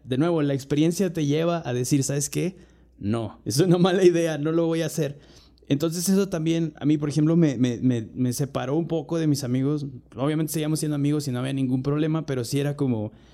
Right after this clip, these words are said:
estamos en una diferencia de etapas, porque ellos vivieron esa etapa en ese momento.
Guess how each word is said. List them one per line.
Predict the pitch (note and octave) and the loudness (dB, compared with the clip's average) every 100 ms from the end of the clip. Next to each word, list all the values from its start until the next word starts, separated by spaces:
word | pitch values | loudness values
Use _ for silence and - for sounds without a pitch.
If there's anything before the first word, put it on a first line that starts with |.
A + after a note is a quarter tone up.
| - - | -16 -8
estamos | A2 D3+ F3+ F3+ - | -4 -2 -2 -4 -6
en | - C#3+ | 0 2
una | E3 | 4
diferencia | E3+ D3 C#3 C#3+ - D3 | 2 0 0 -2 -2 -4
de | A#2 | -4
etapas, | A#2 D3 A#2 A2+ | -6 -8 -8 -10
porque | A#2+ B2 | -12 -4
ellos | C#3+ D#3+ D3 | 0 0 0
vivieron | C#3 D3 D3+ D3+ | 0 0 0 0
esa | D3+ D#3 | 0 -4
etapa | D3 C3+ C3+ D#3 D#3 | -6 -8 -8 -10 -6
en | B2 | -6
ese | A#2 - B2 | -6 -6 -2
momento. | C3+ D#3+ - | 0 -2 -4